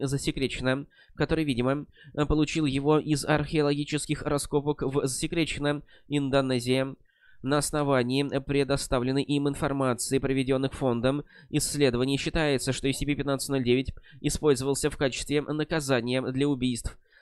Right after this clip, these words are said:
для убийц в неизвестном племени, обитавшем в доисламской Индонезии. В плане использования S C P пятнадцать ноль девять существовали строгие правила, ограничивавшие его использование применением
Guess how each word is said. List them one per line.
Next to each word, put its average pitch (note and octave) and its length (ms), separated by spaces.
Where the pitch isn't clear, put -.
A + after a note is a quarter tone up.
для D3 200
убийц D3+ 500
в D3 300
неизвестном C3+ 800
племени, C3 580
обитавшем C3 680
в C3 520
доисламской C3+ 1500
Индонезии. B2+ 840
В A#2+ 280
плане C3 540
использования B2+ 560
S B2+ 120
C - 40
P C#3 80
пятнадцать C3 400
ноль C3 140
девять B2 340
существовали B2+ 600
строгие B2 460
правила, B2 500
ограничивавшие C3+ 1400
его C3+ 300
использование C3 560
применением C3 720